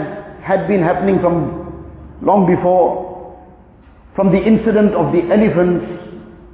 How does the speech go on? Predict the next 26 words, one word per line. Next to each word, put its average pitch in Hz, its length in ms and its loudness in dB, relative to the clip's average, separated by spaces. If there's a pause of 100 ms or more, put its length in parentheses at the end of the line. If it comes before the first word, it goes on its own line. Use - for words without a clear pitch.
(680)
that 160 160 2
this 190 100 4
happened 185 380 2
so 190 100 2
many 190 220 4
years 180 320 6
after 170 300 0
the 165 120 2
incident 180 400 0
of 156 140 0
the 165 80 4
elephants, 180 480 2
the 165 60 4
very 175 400 2 (580)
well-known 185 480 4
incident 180 460 2
when 165 100 2
Abraha 165 560 2
tried 170 240 0
to 156 80 -6
come 175 160 -2
and 165 160 0
destroy 160 400 2
the 156 160 0
Kaaba 170 320 2
Sharif 156 300 2